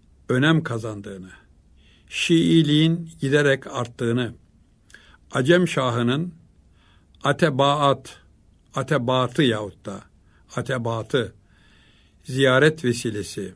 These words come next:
ile oraları ziyaret edecek, İran Şahı orayı ziyaret edecek, e, Bağdat'ı söylentisi var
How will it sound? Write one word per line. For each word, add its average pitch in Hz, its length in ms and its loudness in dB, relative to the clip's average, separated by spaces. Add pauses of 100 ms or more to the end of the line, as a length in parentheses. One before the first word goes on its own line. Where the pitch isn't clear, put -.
(1400)
ile 131 340 0 (280)
oraları 147 480 4
ziyaret 127 480 0
edecek, 107 420 -6
İran 127 300 0
Şahı 127 280 -6
orayı 135 500 -2 (360)
ziyaret 135 440 0
edecek, 107 500 -8 (1300)
e, 104 140 -12
Bağdat'ı 117 580 -2 (520)
söylentisi 123 840 0
var 101 380 -10